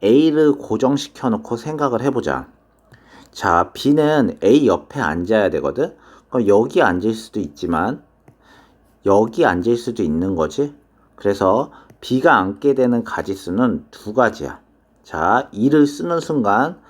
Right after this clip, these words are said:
B가 이렇게 선택이 된 거지. 이렇게 A와 이웃하게 앉았네.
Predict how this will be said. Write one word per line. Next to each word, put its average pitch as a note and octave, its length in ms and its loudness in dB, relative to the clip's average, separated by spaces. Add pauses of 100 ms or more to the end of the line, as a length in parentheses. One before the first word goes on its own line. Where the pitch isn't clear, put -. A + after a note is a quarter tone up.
(240)
B가 A2 300 0
이렇게 E2 300 0
선택이 D3+ 500 -4
된 E2+ 220 -6
거지. F#2+ 560 0 (220)
이렇게 F2+ 680 -2 (160)
A와 F#2 380 2
이웃하게 G2 640 -2
앉았네. F2 580 -4